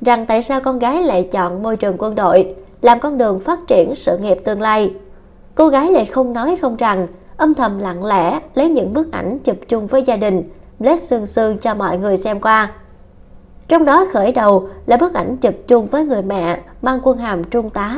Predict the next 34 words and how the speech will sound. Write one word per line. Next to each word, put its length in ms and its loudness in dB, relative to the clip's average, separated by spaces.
quân 200 -2
nhân 240 -4
chuyên 160 -2
nghiệp. 200 4
Tiếp 200 0
theo 160 2
là 120 2
người 180 0
chị 180 2
gái 280 0
với 160 4
quân 160 4
hàm 260 -2
thiếu 280 0
tá 300 -2
quân 160 2
nhân 240 -4
chuyên 160 2
nghiệp. 200 4
Anh 180 2
trai 200 6
đang 240 2
là 180 2
trung 260 2
tá 220 -2
sĩ 260 -2
quan. 280 2
Cuối 200 4
cùng 180 4
là 120 -2
người 200 -2
bố 240 4
siêu 260 2
ngầu 400 4